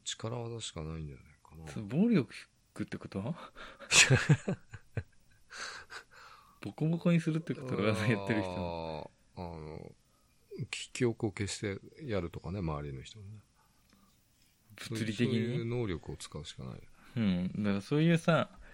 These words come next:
Speaker 1: うん。
Speaker 2: なんかスペックホルダーみたいなさ、<laughs> あの、超能力持ってないんだ、みんな。
Speaker 1: あ、持ってないんだ。
Speaker 2: うん。
Speaker 1: あ、そうなんだね。
Speaker 2: うん。
Speaker 1: なんか中学ぐらいだと使えそうな気がするよね。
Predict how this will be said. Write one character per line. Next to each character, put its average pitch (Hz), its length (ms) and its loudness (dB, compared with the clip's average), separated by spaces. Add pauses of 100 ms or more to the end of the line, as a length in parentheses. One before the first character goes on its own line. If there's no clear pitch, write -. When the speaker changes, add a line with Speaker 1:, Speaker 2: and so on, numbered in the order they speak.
(120)
Speaker 1:
う 98 40 -6
ん。 76 240 -6 (200)
Speaker 2:
な 117 100 -2
ん - 20 -8
か 107 100 -10
ス - 140 -12
ペ 170 120 0
ッ 165 60 -2 (100)
ク 180 120 2
ホ 170 140 2
ル 165 80 4
ダ 120 180 4
ー 104 40 2
み 101 100 0
た 98 140 -4
い 101 80 -6
な 104 80 -2
さ、 92 260 0
<laughs> - 0 - (800)
あ - 240 -4
の、 113 160 0 (320)
超 160 200 4
能 180 140 10
力 135 220 8
持 113 140 4
っ - 20 2
て 208 140 2
な 110 100 6
い 139 60 4
ん 135 60 2
だ、 95 120 2
み 92 140 -4
ん 87 40 -6
な。 87 80 -6 (200)
Speaker 1:
あ、 - 60 -2
持 151 80 -2
っ - 20 -4
て - 160 0
な 165 100 0
い 135 40 2
ん 82 80 2
だ。 - 80 4 (920)
Speaker 2:
う 98 40 -8
ん。 - 20 -6
Speaker 1:
あ、 95 60 -8
そ - 180 -10
う 117 60 -8
な 82 100 -8
ん - 80 -12
だ - 80 -16 (120)
ね。 104 60 -16 (280)
Speaker 2:
う - 40 -6
ん。 - 20 -6 (380)
Speaker 1:
な 156 60 -6
ん 127 40 -6
か 101 60 -2
中 175 200 -2
学 202 140 -4
ぐ 202 140 -2
ら 170 100 4
い 104 40 2
だ 85 100 0
と - 140 -12
使 - 220 -2
え 147 60 0
そ 151 120 -4
う 131 40 0
な 101 80 0
気 - 120 -6
が 90 80 2
す - 140 -4
る 87 80 -2
よ - 80 -6
ね。 - 60 -18